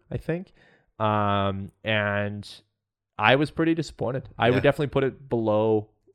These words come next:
Speaker 1: Doctor Strange too, personally.
Speaker 2: Yeah, I would.
Speaker 1: Um, you know, we'll still see what happens with, uh, I think the only other movie we're getting this year is Black Panther.
Speaker 2: Uh, no, we
Speaker 1: Uh,
Speaker 2: get the Marvels.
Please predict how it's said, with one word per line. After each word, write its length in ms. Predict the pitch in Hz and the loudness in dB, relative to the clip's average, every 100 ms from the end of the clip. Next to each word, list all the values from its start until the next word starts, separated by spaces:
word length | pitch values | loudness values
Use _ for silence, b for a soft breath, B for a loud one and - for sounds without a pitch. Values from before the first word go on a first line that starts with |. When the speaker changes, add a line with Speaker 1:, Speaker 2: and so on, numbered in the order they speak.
| - | -6
Speaker 1:
Doctor 300 | 113 104 101 | -2 -2 -4
Strange 500 | - 107 107 104 104 | -12 -10 -8 -10 -12
too, 320 | - 107 104 - | -10 -8 -8 -8
personally. 440 | 104 - 107 110 127 | -10 -10 -12 -12 -4
Speaker 2:
Yeah, 180 | 101 98 | -2 -2
I 60 | 104 | -2
would. 200 | 104 - - | -4 -8 -6
Speaker 1:
Um, 840 | 117 110 104 104 104 101 101 98 - _ _ _ _ _ _ _ _ | 0 0 0 0 -2 -2 -4 -8 -16 _ _ _ _ _ _ _ _
you 160 | 113 101 | -6 -6
know, 100 | 95 | -6
we'll 220 | 131 156 156 | 2 4 4
still 200 | 156 120 | 2 0
see 200 | 135 123 | 0 0
what 120 | 107 | 0
happens 340 | 104 110 101 | 0 -2 -6
with, 180 | 104 98 - - _ _ | -6 -6 -10 -20 _ _
uh, 480 | 110 104 101 98 101 | -6 -4 -4 -6 -8
I 40 | - | -10
think 140 | 127 | -6
the 60 | 117 | -4
only 120 | 117 | -4
other 140 | 104 | -6
movie 200 | 101 98 101 | -6 -8 -6
we're 100 | 104 | -8
getting 140 | 98 | -8
this 160 | 98 - | -12 -10
year 100 | 101 | -10
is 80 | 98 | -8
Black 240 | 101 - | -8 -8
Panther. 360 | 107 117 170 170 _ _ _ _ _ _ | -10 -10 -10 -12 _ _ _ _ _ _
Speaker 2:
Uh, 180 | 101 104 | -6 -4
no, 180 | 107 110 | -4 -4
we 80 | 113 | -2
Speaker 1:
Uh, 20 | |
Speaker 2:
get 100 | 113 | -4
the 60 | 101 | -4
Marvels. 440 | 98 107 107 - | -8 -8 -14 -18